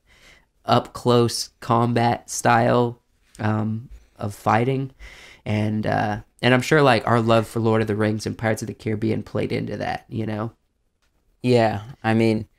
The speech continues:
Speaker 2: just our imagination with wanting to make films
Speaker 1: Yeah.
Speaker 2: got us into swords more, too.
Speaker 1: Yeah, it kept us in,
Speaker 2: Um,
Speaker 1: it kept us in
Speaker 2: being
Speaker 1: this
Speaker 2: that
Speaker 1: mindset of, like, this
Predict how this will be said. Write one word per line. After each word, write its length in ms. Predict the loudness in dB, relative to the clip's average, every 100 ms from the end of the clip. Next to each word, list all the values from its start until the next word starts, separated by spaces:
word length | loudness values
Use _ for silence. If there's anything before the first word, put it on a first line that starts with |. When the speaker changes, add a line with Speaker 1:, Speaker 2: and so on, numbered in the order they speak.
| _ -20 -20 -20 _ _ _ _ _ _ _ 0
Speaker 2:
just 240 | 2 6
our 160 | 6 8
imagination 800 | 6 4 4 4 4 4 2
with 260 | 4 2 -2
wanting 300 | 2 4 2
to 80 | 0
make 220 | -2 -2
films 600 | 0 4 4 2 -2 -4
Speaker 1:
Yeah. 320 | -6 -4 -6 4
Speaker 2:
got 220 | 6 6
us 160 | 6 4
into 240 | 2 2
swords 400 | 4 6 4 4
more, 360 | 4 6 6 4
too. 360 | 2 4 4
Speaker 1:
Yeah, 140 | 4 0
it 180 | -6 -4
kept 280 | -4 -2
us 140 | -2 0
in, 80 | 0
Speaker 2:
Um, 160 | 0
Speaker 1:
it 100 | -2
kept 240 | -2 2 6
us 80 |
in 60 | 6
Speaker 2:
being 160 | 8 8
Speaker 1:
this 80 |
Speaker 2:
that 160 | 8 6
Speaker 1:
mindset 380 | 2 -4 -6 -6
of, 120 | -4
like, 280 | -6 -8 -10
this 240 | -12 -12